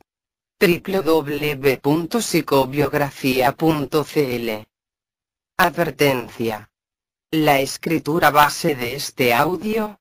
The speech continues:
ha sido modificada para que fonéticamente se escuche lo más cercano al español, no apegándose así a las reglas ortográficas convencionales de la correcta habla del idioma.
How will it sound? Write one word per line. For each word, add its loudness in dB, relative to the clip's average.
ha 2
sido 0
modificada 0
para 2
que 0
fonéticamente 0
se -6
escuche 0
lo 0
más 0
cercano 0
al -2
español, -2
no 2
apegándose 0
así -2
a 4
las 0
reglas 0
ortográficas 0
convencionales 0
de 2
la 2
correcta 2
habla 2
del 0
idioma. -6